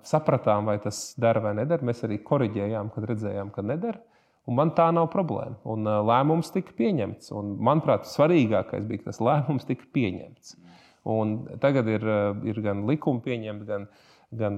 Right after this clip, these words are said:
galvenie visi ministrs noteikumi ir pieņemti. Nu, ir, ir kaut kādas nianses ļoti svarīgi tagad ir, ir tā pieskatīšana, lai tas, jo tagad ir viss tā puse ir pašvaldību pusē, lai viņi sagatavotos un izdarītu.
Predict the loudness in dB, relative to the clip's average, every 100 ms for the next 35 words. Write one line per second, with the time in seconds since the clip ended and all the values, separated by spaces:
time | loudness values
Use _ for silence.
0 | 2 4 4 2 -2 -2 -4 -4 -6 -4
1 | -6 -4 0 0 0 0 0 -2 -4 -2
2 | -2 -2 -4 -6 -6 -4 -6 -4 -6 -4
3 | -2 0 0 -2 -2 -2 -2 -2 -4 0
4 | 0 0 -2 -2 -2 -6 -8 -10 -10 -10
5 | -10 -10 -10 -6 -4 -6 -6 -4 -4 -4
6 | -8 -6 -6 -8 -10 -8 -6 -4 -4 -2
7 | -4 -4 -6 -8 -6 -8 -6 -4 -4 -4
8 | -6 -6 -8 -10 -8 -8 -8 -8 -10 -4
9 | -4 -2 -6 -8 -10 -12 -10 -8 -6 -4
10 | -4